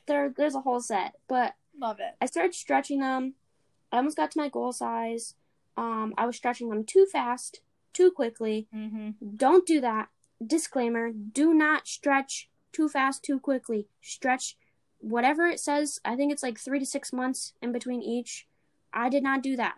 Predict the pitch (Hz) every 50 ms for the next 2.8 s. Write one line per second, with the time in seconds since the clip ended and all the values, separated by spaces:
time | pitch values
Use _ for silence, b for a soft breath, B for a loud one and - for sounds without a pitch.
0 | - 214 220 277 302 311 311 294 311 302 285 262 226 - - 240 226 247 233 254
1 | 262 285 302 302 262 240 262 277 302 294 254 214 214 226 - _ b b b b
2 | b b b b _ - 277 285 294 349 381 349 294 285 294 285